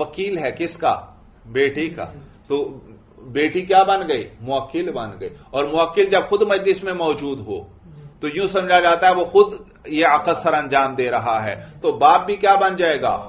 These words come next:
Speaker 1: गवाह बन जाएगा। तो एक गवाह और है और एक ये बाप है, दो गवाह हो गए, तो लिहाजा ये अकद मुनाकिद हो जाएगा।
Speaker 2: जी।
Speaker 1: ये उस सूरत में जब वो बालिग बेटी भी इसी मजलिस में मौजूद है।
Speaker 2: जी।
Speaker 1: और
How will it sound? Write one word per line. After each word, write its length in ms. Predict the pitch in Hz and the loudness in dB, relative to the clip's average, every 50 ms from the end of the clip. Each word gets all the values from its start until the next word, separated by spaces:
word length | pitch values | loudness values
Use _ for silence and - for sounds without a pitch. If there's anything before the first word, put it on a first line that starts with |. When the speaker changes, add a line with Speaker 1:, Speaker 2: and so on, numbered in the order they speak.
| - - - - | -18 -20 -16 -6
Speaker 1:
गवाह 380 | 120 151 165 170 196 208 185 185 | 2 4 4 8 8 8 6 6
बन 220 | 165 160 156 147 139 | 4 2 0 0 2
जाएगा। 300 | 139 139 131 120 131 127 | 0 0 2 2 0 -2
तो 120 | 127 123 160 | -2 0 -2
एक 160 | 170 175 156 | 0 0 2
गवाह 240 | 160 160 165 160 160 165 156 | 2 2 2 2 0 2 4
और 200 | 160 180 190 170 | 6 6 6 4
है 140 | 170 170 156 | 2 0 0
और 180 | - 139 139 | 0 0 0
एक 180 | 143 143 - - | -2 -2 -2 -2
ये 80 | 139 123 | -4 -2
बाप 360 | 107 - 135 147 160 156 156 | 2 4 4 4 4 2 0
है, 80 | 147 131 | -4 -2
दो 180 | 117 127 143 156 | 0 0 0 0
गवाह 260 | 156 160 160 160 160 160 | 2 2 2 4 2 2
हो 180 | 160 170 170 | 2 0 -2
गए, 180 | 165 170 165 143 - - - - - | 0 0 0 0 0 -4 -8 -12 -8
तो 80 | 135 | -6
लिहाजा 380 | 131 135 131 127 139 147 143 143 | -4 -2 0 2 2 2 2 2
ये 120 | 143 143 131 | 0 0 0
अकद 280 | 117 104 - 147 135 131 | -2 -2 -2 -6 -6 -6
मुनाकिद 420 | 123 113 113 107 101 123 120 107 | -8 -10 -10 -10 -8 -8 -10 -10
हो 160 | 104 113 113 107 | -8 -8 -10 -8
जाएगा। 420 | - 98 92 85 80 - - - - | -8 -10 -12 -12 -14 -16 -18 -20 -20
Speaker 2:
जी। 320 | 185 165 151 - - 120 | -20 -20 -20 -12 -4 0
Speaker 1:
ये 60 | 151 151 | 0 0
उस 320 | 156 - - 202 185 - | 0 0 -4 -4 -4 -2
सूरत 280 | - 180 175 175 175 175 | -2 0 0 0 -2 -4
में 120 | 185 185 170 | -4 -4 -2
जब 160 | 160 151 123 - - | -2 -4 -4 -6 -8
वो 160 | 135 151 165 131 | -4 -4 -2 2
बालिग 480 | 113 139 143 156 175 202 226 214 185 175 | 4 6 6 8 8 8 6 6 6 2
बेटी 320 | 165 160 160 160 170 165 | -2 -2 -2 -2 -2 -2
भी 180 | 160 160 170 156 | -2 -2 -2 -4
इसी 180 | 135 - 156 151 | -6 -6 -6 -6
मजलिस 380 | 139 131 127 123 127 127 - 139 | -4 -4 -6 -6 -6 -10 -10 -10
में 100 | 135 135 | -10 -8
मौजूद 460 | 135 127 120 110 110 120 120 110 110 - | -6 -6 -6 -6 -8 -10 -12 -12 -14 -12
है। 160 | 101 101 76 - | -12 -12 -12 -12
Speaker 2:
जी। 120 | - - - - - - _ _ - - - - - - | -16 -18 -20 -20 -20 -20 _ _ -20 -20 -20 -20 -6 0
Speaker 1:
और 120 | 135 160 | 2 2